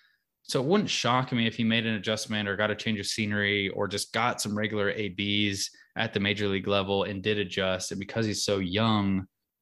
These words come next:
like, if he became, like, a slightly below average hitter and had his defensive value and base running, like,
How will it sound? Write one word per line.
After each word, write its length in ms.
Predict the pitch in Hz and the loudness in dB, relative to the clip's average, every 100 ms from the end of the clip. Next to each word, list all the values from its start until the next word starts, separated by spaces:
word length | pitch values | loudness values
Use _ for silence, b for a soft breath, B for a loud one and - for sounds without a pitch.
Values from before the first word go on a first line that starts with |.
| _ _ _ - | _ _ _ -4
like, 120 | - | -2
if 120 | 98 | -2
he 80 | 104 | -2
became, 640 | 98 95 104 104 110 113 | -4 -4 0 2 4 6
like, 180 | 110 107 | 4 2
a 60 | 104 | 0
slightly 580 | - 107 104 113 113 | 0 2 2 4 4
below 380 | 107 107 107 110 | 2 0 0 2
average 400 | 107 107 113 104 | 2 0 -2 -2
hitter 480 | 113 110 117 117 117 _ _ _ _ _ _ _ | -2 0 0 -2 -6 _ _ _ _ _ _ _
and 280 | 107 113 110 | -2 0 0
had 220 | 107 113 | 0 0
his 200 | 110 113 | 0 -4
defensive 480 | 110 110 117 110 107 | -2 -2 -2 -2 -2
value 420 | 107 107 107 110 | 0 2 2 0
and 100 | 98 | -2
base 260 | 98 110 - | -4 -4 -2
running, 340 | 113 113 110 | 0 2 0
like, 240 | 107 95 | -2 -6